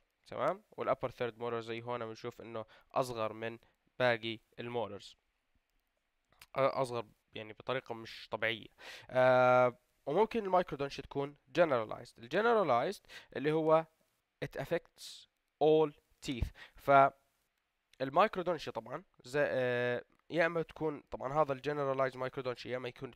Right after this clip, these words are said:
true يا إما يكون relative أو pseudo. هسا ال true، آه، microdontia، true generalized microdontia، all teeth are smaller than، آه، normal،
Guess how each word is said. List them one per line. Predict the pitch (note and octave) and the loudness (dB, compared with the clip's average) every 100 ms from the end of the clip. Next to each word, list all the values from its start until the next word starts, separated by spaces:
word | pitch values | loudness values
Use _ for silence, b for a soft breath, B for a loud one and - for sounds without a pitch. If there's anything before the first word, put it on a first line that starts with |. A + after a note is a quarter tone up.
| - | -8
true | D#3+ F#3+ F#3+ _ | -2 -2 -2 _
يا | D#3 | -6
إما | D#3 | -4
يكون | D3+ - D#3 D3 - | -6 -6 -8 -8 -4
relative | D3+ D#3 C#3+ C#3+ - | 0 0 0 -6 -6
أو | C3+ C3 | -4 -4
pseudo. | - - D3+ - - B B B | -6 -4 -4 -4 -14 B B B
هسا | - B2 C3+ C3 _ _ _ B2+ | -14 -4 -2 -2 _ _ _ -10
ال | C3 - | -8 -8
true، | D3 F3+ G3+ - b _ | -4 -2 -2 -6 b _
آه، | - C3 B2 B2 A#2+ A#2+ A#2+ | 0 2 2 2 0 0 0
microdontia، | A#2 D3+ E3+ D#3+ C#3 B2 - A#2+ - _ - | 2 2 2 -2 -4 -6 -6 -8 -8 _ -10
true | C#3+ D3+ D#3 _ B2+ | -4 -4 -4 _ -2
generalized | C3+ B2+ B2 A#2 | 0 2 -2 -2
microdontia، | A#2+ A#2+ B2 C3+ F3+ F#3+ - _ _ _ D3 | -4 -6 -6 -6 -2 -4 -6 _ _ _ 6
all | E3 F3 F3+ F#3 - _ - | 8 8 6 2 -8 _ -10
teeth | C#3 C#3+ - - | -4 -4 -6 -2
are | C3 B2+ | -2 -2
smaller | - B2 C3 C#3+ C3+ A#2+ | -10 -10 -6 -4 -4 -4
than، | B2 B2+ B2 b b b - | -2 -2 -4 b b b -4
آه، | B2+ B2 | 0 0
normal، | B2+ B2+ A2+ G#2+ | 0 -2 -2 -8